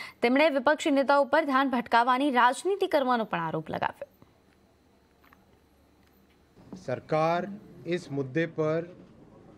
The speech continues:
Speaker 2: बहुत कंसर्न्ड है और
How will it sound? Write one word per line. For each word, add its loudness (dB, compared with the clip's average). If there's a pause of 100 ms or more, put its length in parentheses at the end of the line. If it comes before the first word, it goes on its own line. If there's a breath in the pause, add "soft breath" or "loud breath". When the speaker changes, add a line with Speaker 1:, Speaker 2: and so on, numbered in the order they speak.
Speaker 2:
बहुत -2
कंसर्न्ड -2
है 0 (3500)
और 0